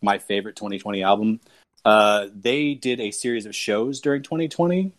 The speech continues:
of them covering different people's songs. They're putting out an album about that, so I got that literally in the mail. And, uh, hmm, there was another big vinyl pickup. Oh,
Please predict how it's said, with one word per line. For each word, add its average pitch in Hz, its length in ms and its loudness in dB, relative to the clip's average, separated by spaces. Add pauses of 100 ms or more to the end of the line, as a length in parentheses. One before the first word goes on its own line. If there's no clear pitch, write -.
(120)
of 110 320 6
them 113 180 4
covering 110 380 0
different 104 200 -6
people's 101 260 0
songs. 113 340 2
They're 113 100 2
putting 104 220 0
out 98 100 4
an 98 80 0
album 98 240 2
about 95 280 -8
that, 104 320 2
so 98 440 2 (500)
I 107 120 4
got 104 220 2
that 104 300 2
literally 104 480 0
in 98 80 -4
the 95 60 -8
mail. 95 400 -4 (480)
And, 110 640 2
uh, 110 480 6 (280)
hmm, 113 360 0
there 110 140 2
was 117 140 -2
another 143 520 2 (120)
big 120 260 0
vinyl 104 380 0
pickup. 95 480 -2
Oh, 151 260 6